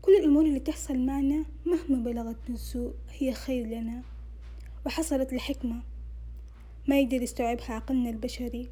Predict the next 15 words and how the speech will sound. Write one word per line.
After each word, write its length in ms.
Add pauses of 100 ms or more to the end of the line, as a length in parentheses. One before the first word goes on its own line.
ولكنه 520
لصالحنا. 760 (1900)
نشوفه 480
لما 240
نؤمن 380
بوجود 300
الخير، 640 (680)
لما 220
نقر 300
في 160
قرارة 520
أنفسنا 500
أننا 280 (160)
محاطين 640
بالخير. 680